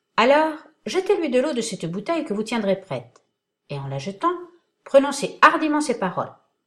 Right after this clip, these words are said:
Reçois le châtiment de ta méchanceté. » Je ne vous en dis pas davantage, vous en verrez les faits.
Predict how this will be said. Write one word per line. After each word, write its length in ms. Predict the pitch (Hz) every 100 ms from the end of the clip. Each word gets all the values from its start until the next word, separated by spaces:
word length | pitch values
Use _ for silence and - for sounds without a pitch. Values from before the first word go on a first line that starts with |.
| _ _ _ _
Reçois 480 | 160 277 277 - 151
le 120 | 131
châtiment 600 | - - 320 320 285 320
de 80 | 285
ta 160 | - 131
méchanceté. » 840 | 143 254 285 302 - - - _ _ _ _ _ _ _ _ _
Je 160 | - 339
ne 80 | 320
vous 140 | 302
en 40 | 269
dis 140 | 233
pas 100 | 208
davantage, 800 | 190 277 - 294 330 330 - _ _ -
vous 220 | 320 330
en 80 | 311
verrez 240 | 277 226
les 100 | 170
faits. 400 | - - -